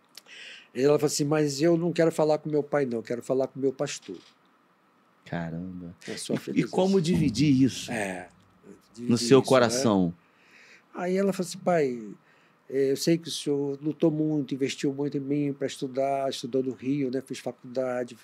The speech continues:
Speaker 1: fez escola de defensoria, fez tudo, mas não é isso que Deus tem pra mim."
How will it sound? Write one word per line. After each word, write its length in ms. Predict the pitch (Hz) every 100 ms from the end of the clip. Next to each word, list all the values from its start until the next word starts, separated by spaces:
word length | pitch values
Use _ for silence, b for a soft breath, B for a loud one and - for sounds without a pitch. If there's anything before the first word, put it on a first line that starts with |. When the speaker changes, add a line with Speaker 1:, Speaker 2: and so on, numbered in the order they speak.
| _
Speaker 1:
fez 320 | 143 143 127 131 -
escola 240 | - 139
de 60 | 131
defensoria, 720 | 135 - 135 143 139 131 120
fez 220 | 147 143
tudo, 560 | - 147 147 139 131 135 b b b b b b b b b _
mas 720 | 120 139 143 147 147 147 135 -
não 140 | 147
é 40 | 143
isso 140 | 139
que 80 | -
Deus 220 | 135 135
tem 120 | - 127
pra 180 | 147 147
mim." 180 | 104